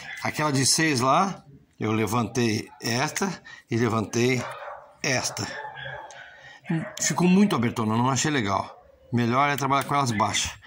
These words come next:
porque vai tá espaçada a agulha e essa aqui aumenta mais o espaço ainda. Aí você experimenta o que achar que deve aí. Aí amanhã, amanhã eu já vou tecer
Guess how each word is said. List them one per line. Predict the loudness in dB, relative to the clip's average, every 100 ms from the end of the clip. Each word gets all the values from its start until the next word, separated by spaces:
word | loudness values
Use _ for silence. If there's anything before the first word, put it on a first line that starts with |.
| -20 -20 -20 -10
porque | -8 -4
vai | -2 -2
tá | -2
espaçada | -4 -2 0 0 0
a |
agulha | 0 2 2
e | 4
essa | 2 0
aqui | 0
aumenta | 2 4 4 2
mais | 0 0
o |
espaço | -2 -2 -2 -2
ainda. | -2 -4 -8 -18 -18 -16 -6
Aí | -2
você | 0 0
experimenta | -2 0 0 0 -4
o |
que | -8 -6
achar | -4 -2 -2
que | -2
deve | -2 -2 0
aí. | -2 -4 -10 _ _ _ _ _ _ _ _ _ _ _ _ _ _ _ _ _ _ _ _ _ _ _ _ _ _ _ _ _
Aí | -4 0 2 2
amanhã, | 2 2 2 2 0 -2 -6 -20 _ _ -20 -20 -18 -2
amanhã | 2
eu | 2
já | 2
vou | 0 0
tecer | 0 -2 0 0